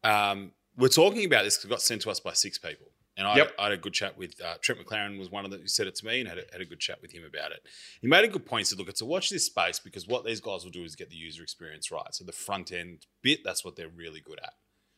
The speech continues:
Speaker 1: which, you know, to me is like, well, the front end just looks like Fathom and never, they never ever see the back end sort of thing. Um, here's w-, my big questions.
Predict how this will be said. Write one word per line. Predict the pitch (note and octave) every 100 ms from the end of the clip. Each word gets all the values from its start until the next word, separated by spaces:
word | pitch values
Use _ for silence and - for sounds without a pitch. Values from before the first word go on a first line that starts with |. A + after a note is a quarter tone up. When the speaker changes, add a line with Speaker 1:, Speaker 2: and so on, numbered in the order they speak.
| _
Speaker 1:
which, | G#2 G#2+ - - - _ _ _ -
you |
know, | G2
to | G#2 A#2+
me | C3 A#2+
is | F#2+
like, | G#2+ F#2+ -
well, | F#2+
the |
front | F#2 - F#2+
end | E2+
just | F2 -
looks | -
like | F2
Fathom | - - F2+ E2 D#2
and | D#2+
never, | D#2+ D#2+
they | D#2+
never | E2 D#2+
ever | D#2+
see | D#2 - D#2
the |
back | D2 D2+ - -
end | _ - -
sort | - -
of | -
thing. | - - _ _ - - _ -
Um, | G2 G2 F#2+ F2+ - - _ _ _ _
here's | - A3+ F4 -
w-, | - C#3+
my | A#2+ B2 A2
big | G#2 -
questions. | D2+ - - - - -